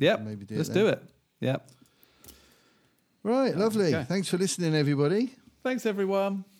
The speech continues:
Speaker 2: And, uh, yeah. So,
Speaker 1: Maybe
Speaker 2: uh,
Speaker 1: when we've got more time next week, we'll try and solve the, um, Bigfoot stroke robot takeover thing a bit, a little bit further.
Speaker 2: Yes.
Speaker 1: And your,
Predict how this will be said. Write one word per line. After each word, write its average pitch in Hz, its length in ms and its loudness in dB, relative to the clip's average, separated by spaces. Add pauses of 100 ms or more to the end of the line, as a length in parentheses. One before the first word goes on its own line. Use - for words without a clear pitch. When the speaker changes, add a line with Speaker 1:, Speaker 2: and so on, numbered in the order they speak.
(760)
Speaker 2:
And, 123 320 -2
uh, 127 400 -2 (120)
yeah. 147 380 -4 (480)
So, - 300 -10
Speaker 1:
Maybe 165 360 4
Speaker 2:
uh, 110 100 -4 (400)
Speaker 1:
when 160 140 4
we've 165 140 4
got 143 160 2
more 135 140 4
time 127 240 2
next 123 240 -2
week, 104 160 -8
we'll 120 120 0
try 123 240 2
and 120 80 2
solve 120 380 -2
the, 113 320 0
um, 113 260 -2 (140)
Bigfoot 113 460 -2 (180)
stroke - 540 -4 (180)
robot 110 320 -2
takeover 107 500 -4
thing 104 220 -8
a 101 60 -10
bit, 101 120 -6
a - 40 -10
little 107 160 -8
bit 98 80 -16
further. 107 340 -8 (500)
Speaker 2:
Yes. 113 220 0
Speaker 1:
And 110 180 -4
your, 113 380 -2